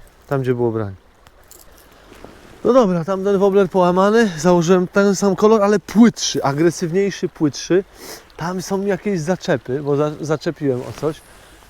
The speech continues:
Wydaje mi się, że ta ryba mogła wziąć poniżej, albo wyszła z tego zaczepu po prostu. No nic, staramy się spuścić i walczymy. A poniżej, poniżej jeszcze mnie jest zaś-, właśnie Wojtek mówił, że miał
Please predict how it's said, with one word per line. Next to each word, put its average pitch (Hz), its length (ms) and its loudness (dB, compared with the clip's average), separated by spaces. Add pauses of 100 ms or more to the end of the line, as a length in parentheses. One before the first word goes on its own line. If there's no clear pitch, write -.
Wydaje 156 220 0
mi 190 100 -4
się, 165 60 -8
że 185 100 -4
ta 175 140 -2
ryba 185 220 0
mogła 180 260 0
wziąć 170 360 -6 (840)
poniżej, 147 540 -2
albo 139 220 -2
wyszła 156 340 0
z - 80 -12
tego 120 220 -10
zaczepu 113 460 -10
po 117 140 -12
prostu. 110 460 -12 (840)
No 165 80 -6
nic, 165 360 -10 (200)
staramy 160 360 0
się - 160 -14
spuścić - 640 -12 (880)
i 143 60 -8
walczymy. 202 520 0 (300)
A 139 80 -2
poniżej, 220 460 0
poniżej 208 400 -2
jeszcze 202 240 -4
mnie 190 160 -2
jest 196 180 0
zaś-, 180 240 -6
właśnie 170 400 -2
Wojtek 196 340 -2
mówił, 185 240 -4
że 170 100 0
miał 165 220 0